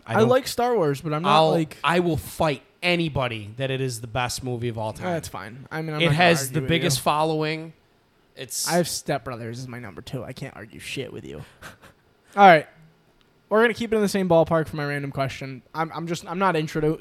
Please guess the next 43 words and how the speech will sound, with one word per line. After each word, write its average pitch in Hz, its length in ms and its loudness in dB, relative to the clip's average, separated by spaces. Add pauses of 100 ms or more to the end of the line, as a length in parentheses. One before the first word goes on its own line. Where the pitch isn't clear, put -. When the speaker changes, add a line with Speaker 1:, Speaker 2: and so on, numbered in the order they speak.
(120)
Speaker 2:
introing 156 440 -2
it 143 80 -8
because 139 240 -8
it's 135 140 -10
so, 135 480 0 (1300)
it's 151 180 -6
so, 147 300 2
like, 139 180 -4
close 135 340 -2
to 147 100 -2
what 139 100 -2
we've 139 140 -6
already 135 180 -4
talked 131 260 -6
about. 139 300 -8 (320)
If - 60 -6
you 226 40 -2
could 226 140 8
watch, 185 280 4 (140)
if - 100 -10
you 190 60 -6
could 208 80 -4
only 208 160 0
watch 175 220 -2
one 156 260 -2
actor's 151 420 -4
movies 143 320 -2
for - 100 -10
the 143 40 -6
rest 139 220 -6
of 143 80 -12
your 139 100 -6
life, 135 280 -4
who 143 80 -4
would 139 100 -2
it 131 80 -8
be? 139 120 -2
Speaker 1:
Oh 110 220 -4
man, 95 320 -10
it's 104 160 -10
Harrison 98 340 -8
Ford. 82 380 -12 (300)
Speaker 2:
Okay. 196 240 4